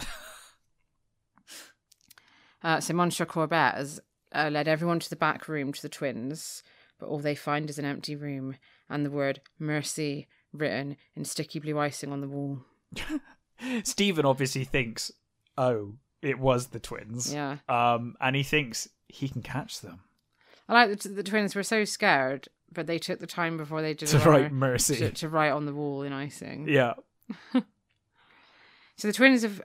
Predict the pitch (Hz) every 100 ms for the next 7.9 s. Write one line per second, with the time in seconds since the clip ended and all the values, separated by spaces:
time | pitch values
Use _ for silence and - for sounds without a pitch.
0 | - 196 196 185 180 - 202 185 - 190
1 | - 185 180 185 170 151 120 135 139 _
2 | _ _ _ _ 202 220 214 214 220 208
3 | - 208 - 190 - - 151 180 285 -
4 | - 156 233 226 170 165 160 - _ 160
5 | 160 - - _ 180 165 180 - 202 143
6 | - 170 - 175 180 185 - - 175 -
7 | 185 165 151 151 - - 98 -